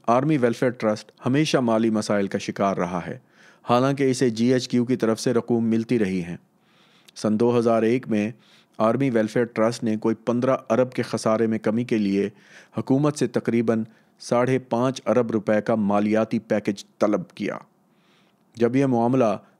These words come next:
मुआशी राबता कौंसल यानी इकोनॉमिक कोऑर्डिनेशन काउंसिल के सामने आया, तो उसने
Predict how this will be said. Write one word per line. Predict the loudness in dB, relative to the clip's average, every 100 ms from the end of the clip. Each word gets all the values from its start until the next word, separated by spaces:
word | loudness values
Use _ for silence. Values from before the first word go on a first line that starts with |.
| -2
मुआशी | 0 2 2 2
राबता | 2 2 -2
कौंसल | -2 -2 0 0 -2 -4 _
यानी | -2 -2 -2
इकोनॉमिक | -2 0 0 0 -2
कोऑर्डिनेशन | 0 0 2 0 0 -2 -2
काउंसिल | -2 -2 -2 -2
के | -2
सामने | -2 -2 0 0
आया, | 2 2 0 -4 -18 -20 _ 0
तो | 0
उसने | 0 -2